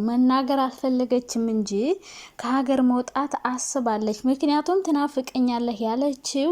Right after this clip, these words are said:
ልትሄድ ስለሆነ ነው። እሱ ደግሞ «የት ልትሄድ ነው?» አላት። ስለዚህ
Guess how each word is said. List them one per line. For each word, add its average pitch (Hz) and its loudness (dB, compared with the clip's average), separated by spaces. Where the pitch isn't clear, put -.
ልትሄድ 254 2
ስለሆነ 214 -2
ነው። 208 -2
እሱ - -12
ደግሞ 247 2
«የት 240 0
ልትሄድ 220 -2
ነው?» 294 2
አላት። 302 0
ስለዚህ 294 2